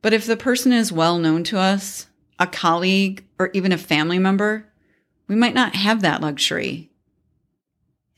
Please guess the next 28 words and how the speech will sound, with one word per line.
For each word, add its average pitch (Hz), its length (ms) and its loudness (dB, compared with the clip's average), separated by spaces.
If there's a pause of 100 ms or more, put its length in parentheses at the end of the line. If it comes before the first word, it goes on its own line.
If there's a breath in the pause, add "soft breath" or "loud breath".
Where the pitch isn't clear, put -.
(380 loud breath)
Before 247 340 2
you 254 160 4
deem 233 220 4
someone 220 360 2
worthy 165 300 2
of 156 100 0
the 160 80 0
title 165 460 -2
monster, 151 720 -4 (640)
make 180 240 0
sure 170 600 0 (140)
there's 180 220 2
nothing 170 320 0
in 160 120 0
your 151 200 -2
own 185 260 4
reel 160 560 0 (500 soft breath)
of 170 140 -2
life's 170 460 2 (120)
past 180 360 0
actions 156 760 -4 (520 soft breath)
that 185 160 2
could 226 100 0
be 208 140 2
interpreted 180 560 0
as 185 160 2
evil. 147 480 -4 (840)
Then 175 540 0